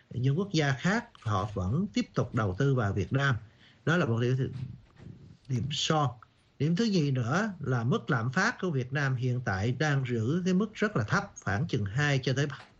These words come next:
ba phần trăm. Tiền lãi ở Việt Nam vẫn ở cái mức là bốn hay năm phần trăm.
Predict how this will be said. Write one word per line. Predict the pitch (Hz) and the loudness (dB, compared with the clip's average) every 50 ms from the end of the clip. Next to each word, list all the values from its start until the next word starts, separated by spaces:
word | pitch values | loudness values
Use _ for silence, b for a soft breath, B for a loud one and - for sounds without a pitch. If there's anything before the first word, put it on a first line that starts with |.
| _ _ - | _ _ -10
ba | - 139 143 151 143 127 | -4 0 2 2 2 2
phần | 120 127 110 101 | 0 0 0 0
trăm. | 143 143 131 104 - - B B B B B B B - | 2 2 2 0 -2 -10 B B B B B B B 0
Tiền | - 170 147 135 135 | 2 4 4 4 2
lãi | 131 127 117 135 202 226 | 2 0 0 2 2 2
ở | 180 185 | 2 2
Việt | 175 165 139 131 | 0 0 0 0
Nam | 160 175 170 170 156 143 | 2 2 2 2 2 0
vẫn | 131 120 123 160 190 202 | 0 0 0 0 -2 -2
ở | 214 - 127 135 147 | -2 0 0 0 0
cái | - 202 | 0 0
mức | 190 214 208 - | 0 -2 0 0
là | - 123 | 0 2
bốn | 110 131 143 170 196 240 262 | 2 2 2 2 2 2 2
hay | 220 190 156 | 2 2 2
năm | 139 147 147 147 127 | 4 2 2 2 2
phần | 123 110 110 | 2 0 2
trăm. | - 156 160 | 2 2 2